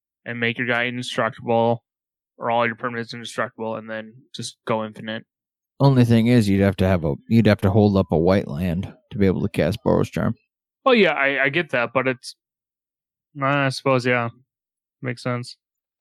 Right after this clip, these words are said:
Speaker 1: Um, yeah, th-, I have no idea.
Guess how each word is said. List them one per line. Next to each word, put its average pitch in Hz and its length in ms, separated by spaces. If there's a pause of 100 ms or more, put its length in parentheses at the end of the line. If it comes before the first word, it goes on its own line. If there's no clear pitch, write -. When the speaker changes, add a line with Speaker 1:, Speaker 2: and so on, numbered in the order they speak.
(460)
Speaker 1:
Um, 151 800 (680)
yeah, 135 280
th-, 127 80
I 123 140
have 127 180
no 123 340
idea. 120 380